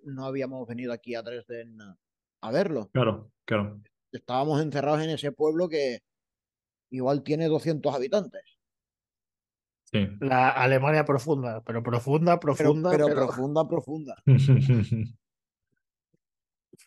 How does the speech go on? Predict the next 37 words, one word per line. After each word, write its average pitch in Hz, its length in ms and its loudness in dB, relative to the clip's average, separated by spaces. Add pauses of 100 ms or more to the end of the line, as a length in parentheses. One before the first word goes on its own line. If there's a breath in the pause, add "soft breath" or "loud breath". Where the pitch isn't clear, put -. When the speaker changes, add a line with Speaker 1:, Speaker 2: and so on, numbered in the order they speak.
Speaker 1:
Y - 140 -4
nada, 139 340 2
el, 117 300 0
vinimos 123 460 -2
aquí 143 180 -4
a 170 60 0
Dresden, 214 460 -2 (580)
Joaquín 127 400 -6
se 131 120 -8
fue 131 120 -4
a 127 40 -2
trabajar 147 540 -2
al, 117 480 -8
al 113 160 -10
restaurante 147 640 -6 (380)
Speaker 2:
Ujú. 110 260 0 (400)
Speaker 1:
y 131 200 -4
al 120 140 -6
capullo 120 340 -6
pequeño 135 260 -6
y 139 40 -6
a 139 60 -8
mí 151 100 -10
nos 180 160 -4
dejó 123 240 -4
por 131 120 -2
ahí, 147 100 -2
nos 160 120 -6
dijo, 120 240 -4
"A 113 40 -2
las, 107 400 -10
a 120 240 -4
tal 139 200 -2
hora 156 160 0
más 151 140 -6
o 151 80 -4
menos, 170 360 -4